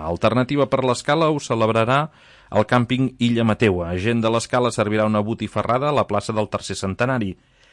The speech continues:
Esquerra Republicana fa un sopar multicultural al bar Trempats, a l'Avinguda Ave Maria,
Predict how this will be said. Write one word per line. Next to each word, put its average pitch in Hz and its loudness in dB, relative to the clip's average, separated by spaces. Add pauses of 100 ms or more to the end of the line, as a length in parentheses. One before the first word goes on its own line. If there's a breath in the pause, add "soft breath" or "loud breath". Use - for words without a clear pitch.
(160 soft breath)
Esquerra 135 -2
Republicana 131 0
fa 123 0
un 120 0
sopar 110 -2
multicultural 113 0
al 101 0
bar 104 -2
Trempats, 104 -2
a 101 4
l'Avinguda 92 0 (260)
Ave 92 0
Maria, 117 -2